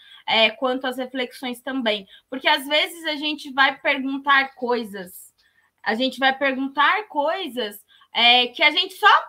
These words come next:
só pensou porque o amigo ou o colega fez alguma observação lá no primeiro momento, ou refletiu e pensou algo no segundo momento. Então,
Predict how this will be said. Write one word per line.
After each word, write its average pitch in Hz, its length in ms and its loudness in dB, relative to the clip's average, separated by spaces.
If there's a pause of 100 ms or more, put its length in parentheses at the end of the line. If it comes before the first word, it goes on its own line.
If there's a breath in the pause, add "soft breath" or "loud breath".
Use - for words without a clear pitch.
(120)
só - 240 -2
pensou 440 580 -2
porque 415 440 -4
o 392 220 -2
amigo 320 420 -4
ou 330 240 -6
o - 20 -10
colega 302 560 0
fez 294 280 -8
alguma 277 360 -4
observação 254 720 -6
lá 233 140 -2
no 226 120 -6
primeiro 220 340 -8
momento, 277 640 -4 (280 loud breath)
ou 285 460 0 (160 soft breath)
refletiu 269 640 0
e 302 80 -6
pensou 277 460 -6
algo 247 320 2
no 247 100 -8
segundo 254 380 -6
momento. 220 520 -6 (640)
Então, 269 360 0